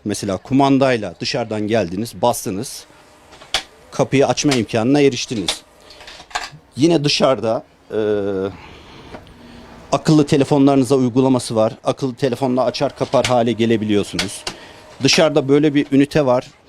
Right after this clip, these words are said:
E, parmak iziyle veya pin kodunu girerek açabiliyorsunuz. Bu tip alternatifler var bu tip kilitlerde. E, zamanla ama şimdi ama ileride, e,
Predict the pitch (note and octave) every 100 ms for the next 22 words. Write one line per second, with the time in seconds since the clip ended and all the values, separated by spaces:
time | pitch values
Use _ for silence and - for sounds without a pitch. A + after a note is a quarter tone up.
0 | _ _ _ - G#2 G2 - C3+ C#3+ C#3+
1 | B2+ C3+ C3 C3 C3+ B2 - C#3 B2+ A#2
2 | A2+ A#2 A#2+ G2+ E2+ - _ _ _ _
3 | _ _ - - - - G#2+ - G2+ G2
4 | F2 - F#2 B2+ - - - - - -
5 | G#3 E3+ - D3+ D#3 F3+ D3 C3+ - -
6 | A#2 F#2+ F#2 F#2+ A#2+ - - G#2+ F#2+ G#2
7 | F#2 D#3 G3+ - - - - - - C3+
8 | B2+ B2 B2 B2+ F3+ G3+ D#3+ A2+ C3 -
9 | - - - C#3 C#3+ - D#3 B2+ A2 A#2+
10 | C3 C#3+ C3 C3+ C#3 G#2+ G#2+ D#3+ - -
11 | - - - A#2 A2+ A2+